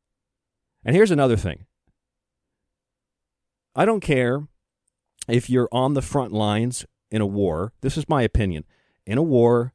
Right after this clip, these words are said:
however you perceive that war, I don't consider doing things that are harmful to others with the perception that it's beneficial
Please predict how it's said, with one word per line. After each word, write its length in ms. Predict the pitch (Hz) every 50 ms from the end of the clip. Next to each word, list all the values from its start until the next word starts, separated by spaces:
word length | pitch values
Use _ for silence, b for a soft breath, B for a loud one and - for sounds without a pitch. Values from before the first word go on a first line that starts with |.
| _
however 240 | - 95 92 98 110
you 100 | 131 139
perceive 400 | - 135 123 - - 131 123 117
that 160 | 123 123 92
war, 380 | 104 101 95 92 92 90 90 - _ _ _ _ _ _ _ _ _ _ _ _ _ _ _ _ _ _ _ _ _ _ _ _ _ _ _ _ _ _ _ _ -
I 160 | 107 120 151
don't 200 | 165 202 175 120
consider 720 | - 170 156 143 - - 156 147 120 95 87 78 85 110 - _ _ _ _ _ _ _ _ _ -
doing 420 | - 101 90 127 135 147 156 160 151
things 600 | - - - 113 104 101 95 95 95 90 - - -
that 340 | - 87 104 107 104 107 -
are 400 | 98 98 98 95 92 92 90 87 -
harmful 560 | - - - 127 131 139 147 156 - - 151 143
to 240 | - - 147 139
others 580 | - 117 113 101 104 107 101 95 90 - - - _ _ _ _ _ -
with 300 | - 92 101 131 156 -
the 100 | - 143
perception 580 | - 131 127 - - 135 - - - - 123 113
that 160 | 107 98 95
it's 100 | 90 -
beneficial 800 | 98 117 110 104 - - 127 131 123 - - 113 95 90 85